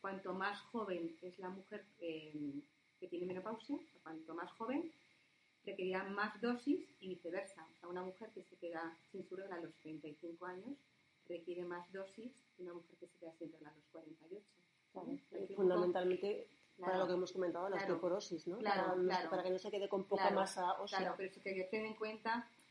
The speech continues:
Speaker 1: las dosis pa-, y, y la edad, intentar que sea la dosis que le demos nosotros sea lo más parecida a la dosis hormonal que pudiera tener ella de forma basal,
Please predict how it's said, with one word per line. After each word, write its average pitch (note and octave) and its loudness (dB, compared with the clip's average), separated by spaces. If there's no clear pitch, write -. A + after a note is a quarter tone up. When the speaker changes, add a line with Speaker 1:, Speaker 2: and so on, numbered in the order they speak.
Speaker 1:
las F#3+ -2
dosis G#3+ -2
pa-, F#3+ 0
y, G3+ 0
y G3 0
la E3 2
edad, F3 0
intentar F3 -2
que G3+ -4
sea G3 2
la F3 0
dosis F#3 -6
que A3+ -6
le A3 -2
demos A3 -4
nosotros A#3+ -2
sea G#3 -4
lo G3+ -4
más G3+ -4
parecida G3+ -4
a F3+ -4
la D#3+ -2
dosis F#3+ -6
hormonal F#3+ -2
que G3 -8
pudiera F#3 -4
tener F#3 -2
ella F#3+ 0
de F3+ -4
forma F3 -2
basal, D#3 -2